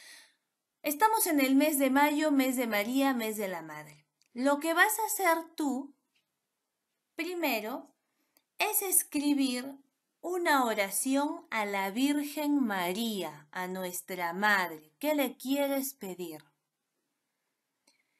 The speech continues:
Y luego, en el área de trabajo que te quede vacío,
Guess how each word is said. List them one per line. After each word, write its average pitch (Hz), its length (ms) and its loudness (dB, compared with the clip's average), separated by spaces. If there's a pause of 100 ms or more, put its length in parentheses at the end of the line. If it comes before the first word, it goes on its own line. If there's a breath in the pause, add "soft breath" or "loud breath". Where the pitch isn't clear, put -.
(320)
Y 392 80 -2 (160)
luego, 285 680 0 (1300)
en 233 340 -4
el 240 200 -2
área 294 260 2
de 277 120 2
trabajo 233 540 -2
que 226 180 -12
te 196 280 -16
quede 214 320 -6
vacío, 190 720 -10